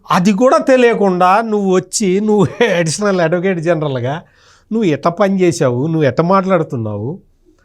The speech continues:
పోలీసులు పెట్టే కేసులు ఏంటి? పోలీసులు పెట్-, కేసు పెట్టారు అంటే స్టేట్ వర్సెస్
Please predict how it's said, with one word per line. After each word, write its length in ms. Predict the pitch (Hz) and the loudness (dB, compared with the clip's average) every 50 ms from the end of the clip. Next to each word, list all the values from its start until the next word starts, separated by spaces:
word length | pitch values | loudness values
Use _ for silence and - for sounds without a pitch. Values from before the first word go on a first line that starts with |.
| _ _ _ - - | _ _ _ -2 2
పోలీసులు 340 | 208 254 254 202 180 240 240 | 2 4 4 4 2 2 2
పెట్టే 240 | 254 233 220 233 | 2 2 2 2
కేసులు 360 | 214 - 220 220 208 220 233 214 | 2 2 2 2 2 2 0 0
ఏంటి? 380 | 220 233 220 262 262 294 269 _ _ _ _ _ _ _ _ _ _ _ _ _ - - _ _ _ _ _ _ _ _ - | 0 0 0 -4 -6 -6 -8 _ _ _ _ _ _ _ _ _ _ _ _ _ -20 -20 _ _ _ _ _ _ _ _ 0
పోలీసులు 500 | 139 175 214 262 277 240 - 285 269 240 | 4 4 4 6 4 4 2 2 0 0
పెట్-, 300 | 208 247 240 247 - - - _ _ _ - | 2 0 0 0 -2 -12 -20 _ _ _ 0
కేసు 340 | 180 196 240 254 - - | 2 4 4 4 2 0
పెట్టారు 600 | 220 - - - 196 190 196 - 226 214 208 185 185 | -2 -4 -2 -2 -2 -2 0 0 2 4 4 4 2
అంటే 320 | 175 175 175 269 349 349 - _ _ _ _ - | 0 0 -2 -2 -4 -4 -8 _ _ _ _ -12
స్టేట్ 480 | - - - - 196 214 240 233 240 | -10 -8 0 2 4 4 4 2 2
వర్సెస్ 500 | 220 208 208 185 170 226 285 294 - - | 2 2 2 2 2 2 2 0 0 -6